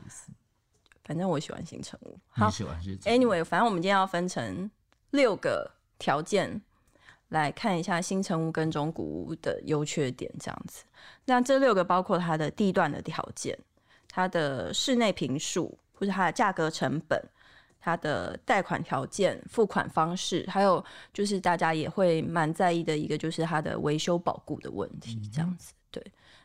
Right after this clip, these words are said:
Speaker 2: 那第一个我们来看地段条件。你要先说还是我先说？就是你，你代表中-，你是中古屋代表。
Speaker 1: 对，对，对，我
Speaker 2: 中古屋代表要先申诉吗？
Speaker 1: 中古屋。
Speaker 2: 申论，申论。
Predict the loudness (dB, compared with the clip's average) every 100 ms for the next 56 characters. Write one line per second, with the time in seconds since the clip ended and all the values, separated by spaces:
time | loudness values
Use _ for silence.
0 | 0 0 2 2 2 4 2 0 -4 -6
1 | -4 -4 -4 -10 -6 -4 -2 -4 -4 -10
2 | -12 -14 -14 -16 -20 _ _ _ _ 2
3 | 2 4 2 2 4 4 4 0 -4 -8
4 | -10 -10 -10 -12 -14 _ 2 4 6 4
5 | 0 2 4 4 4 4 2 2 2 4
6 | 2 4 2 4 4 4 2 0 -4 -4
7 | -4 0 2 4 4 4 4 6 4 2
8 | 0 2 0 0 -2 0 0 0 -6 -12
9 | _ _ _ _ -20 -8 2 6 6 4
10 | 2 2 4 4 2 0